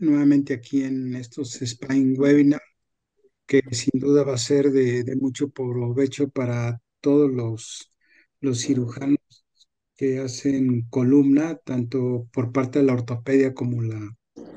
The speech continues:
la neurocirugía. Y pues sin duda la, el, el referente del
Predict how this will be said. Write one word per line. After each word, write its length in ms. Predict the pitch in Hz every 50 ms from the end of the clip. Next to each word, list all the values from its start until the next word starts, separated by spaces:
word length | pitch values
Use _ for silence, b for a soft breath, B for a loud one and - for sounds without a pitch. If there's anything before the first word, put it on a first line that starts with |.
| - - - - - - - - -
la 280 | - 127 123 123 123 123
neurocirugía. 1120 | 123 127 135 143 156 160 151 139 127 - 143 135 127 117 120 147 151 151 151 156 175 185 - _ _ _ _ _ _ _ _ _ _ -
Y 140 | 143 143 139
pues 220 | - 151 135 113
sin 220 | - 147 143 143
duda 360 | 143 170 185 185 190 185 180 170
la, 420 | 170 151 139 131 127 123 120 120 - - 131 143
el, 280 | 139 135 135 135 143 143
el 320 | 143 139 135 139 135 131
referente 760 | 127 135 135 127 - - 139 143 151 165 165 156 - 160 151
del 300 | 143 143 131 120 120 113